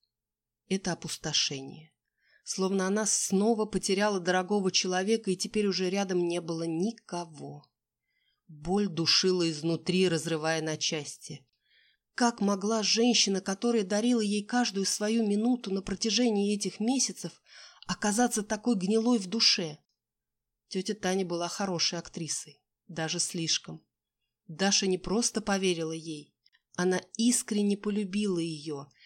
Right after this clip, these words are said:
считая женщину своей второй матерью, которая появилась рядом в трудную минуту.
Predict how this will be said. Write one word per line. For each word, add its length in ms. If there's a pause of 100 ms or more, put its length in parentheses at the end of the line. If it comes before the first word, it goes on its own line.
считая 460
женщину 480
своей 300
второй 380
матерью, 580 (180)
которая 360
появилась 480
рядом 280
в 80
трудную 400
минуту. 580